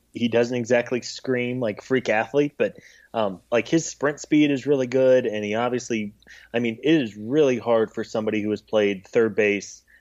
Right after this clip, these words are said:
for however many years, even his whole life, to then just on the fly move to left field and be starting in left field, uh, like, two weeks later in the major leagues. Um, so I, I think if anybody has the ability and,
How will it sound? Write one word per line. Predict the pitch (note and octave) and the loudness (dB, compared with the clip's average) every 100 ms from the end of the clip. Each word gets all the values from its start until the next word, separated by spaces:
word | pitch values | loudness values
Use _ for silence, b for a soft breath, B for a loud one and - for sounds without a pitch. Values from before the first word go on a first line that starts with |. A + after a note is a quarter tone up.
| b | b
for | G2+ - | -10 -4
however | A2 A2+ A2 | 0 0 0
many | G#2+ G#2 | -4 -6
years, | G2+ G#2+ G#2 G2 | -4 -2 -4 -4
even | G#2+ G2+ | -6 -6
his | G2 | -8
whole | - G#2+ | 0 0
life, | G2 G#2 G2 F#2+ | 2 2 0 -2
to | - | -8
then | G#2+ A2 | -2 -2
just | G#2+ G#2+ - | 0 -6 -4
on | B2 A#2+ | -2 0
the | A#2 | -2
fly | - A#2+ A2+ A#2 | -2 0 2 0
move | A2 G#2+ A2 - | -2 -2 -4 -6
to | G#2 | -2
left | G#2+ - | -2 -2
field | G#2+ A2 A2 A2+ | -4 0 2 2
and | G2 F2 B B B - | -2 -6 B B B -4
be | A2+ | -4
starting | - C3+ A#2+ B2+ A#2+ | 0 0 2 0 -2
in | A2 | -4
left | A2+ A2 | -4 -4
field, | - A2+ A2+ A2+ B2 _ | -4 2 2 2 -4 _
uh, | G#2+ G#2 G2 | -2 0 0
like, | G2+ F#2 | -2 -4
two | - C3+ | -4 -2
weeks | B2 A2+ - | 0 -2 -4
later | A2+ A2 A#2 A#2 | 0 2 2 0
in | G#2 | 0
the | |
major | G#2+ A2 G#2+ | -4 -4 -2
leagues. | G2+ A#2+ C#3+ - b b b - | -2 -2 -4 -12 b b b -6
Um, | A2+ G#2+ G#2 | -2 -2 -4
so | - D3 C3 | 2 4 4
I, | |
I | B2+ C3 | 4 -2
think | C3+ C#3+ | -2 -2
if | C3 | -2
anybody | C3 B2+ A#2+ A#2 | -4 -2 -2 -2
has | A2 A#2 A2 - | -2 -2 -2 -4
the | G#2+ G#2+ | -4 -4
ability | G#2 A2 A2 G#2+ G#2+ | -2 2 4 4 0
and, | G2 F#2+ | -2 -8